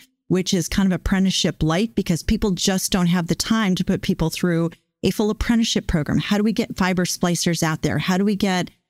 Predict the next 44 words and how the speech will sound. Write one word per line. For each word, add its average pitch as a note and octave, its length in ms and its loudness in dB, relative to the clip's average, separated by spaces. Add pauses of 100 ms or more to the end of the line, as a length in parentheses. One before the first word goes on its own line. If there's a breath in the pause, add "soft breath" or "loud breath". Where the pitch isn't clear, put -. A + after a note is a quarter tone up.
(180)
installers F3+ 800 0
ready E3 360 0
to - 180 -2
hit D3 240 -2
the D#3+ 80 0
ground? D#3+ 420 0 (300 loud breath)
So G#3 220 0
I A3 140 0
would A#3+ 160 0
say, F#3 260 0
you E3+ 160 2
know, E3 140 2
workforce G#3 800 -2 (260)
and F3 320 2
workforce F3+ 500 -2
in E3 180 0
a D#3 80 0
rural E3 300 0
community, G3+ 760 0 (560)
it's F#3 200 0
a G3 60 2
lot F3+ 280 0
of, E3+ 220 0
um, D#3 440 0
there's E3+ 220 0
a F3+ 60 2
lot F3 240 0
of F3 60 -6
things F3 220 0
that D#3+ 120 -2
we're D#3+ 100 0
thinking D#3+ 300 0
about. D3 160 -2 (260)
We're F#3+ 100 0
also D#4+ 320 0
thinking, A3+ 380 0
you G3 100 0
know, F3+ 100 0
when F3 140 2
we E3+ 80 0
think - 240 -2
about G#3+ 280 -2
that, D#3 200 0
we F3+ 140 0